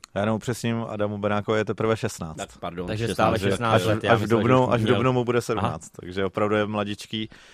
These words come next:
Speaker 1: A taky jsem od něj čekal více bodů, jeden bod za šest zápasů je málo, ale furt věřím, že to přijde. Nicméně, eh, před sezónou říkali, že ho podrží v těch prvních lineách, tak hodně rychle šel do třetí, no. Takže
Speaker 3: No.
Speaker 1: uvidíme, aby nešel ještě víc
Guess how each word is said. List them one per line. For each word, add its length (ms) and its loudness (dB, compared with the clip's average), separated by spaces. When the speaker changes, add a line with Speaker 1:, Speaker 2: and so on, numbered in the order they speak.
Speaker 1:
A 220 2
taky 220 -4
jsem 320 -2
od 140 0
něj 100 -2
čekal 280 2
více 240 0
bodů, 300 0
jeden 240 -2
bod 140 -4
za 80 -6
šest 180 -8
zápasů 360 -6
je 40 -6
málo, 240 0
ale 140 2
furt 180 -6
věřím, 360 0
že 80 -6
to 120 0
přijde. 420 -2
Nicméně, 500 0
eh, 500 -4
před 200 -16
sezónou 280 0
říkali, 280 2
že 60 2
ho 80 4
podrží 480 -4
v 120 -14
těch 180 -8
prvních 300 -2
lineách, 320 0
tak 180 -2
hodně 260 0
rychle 260 0
šel 180 -2
do 100 -2
třetí, 400 -6
no. 80 -10
Takže 260 -6
Speaker 3:
No. 100 0
Speaker 1:
uvidíme, 380 4
aby 200 4
nešel 300 0
ještě 300 0
víc 360 -10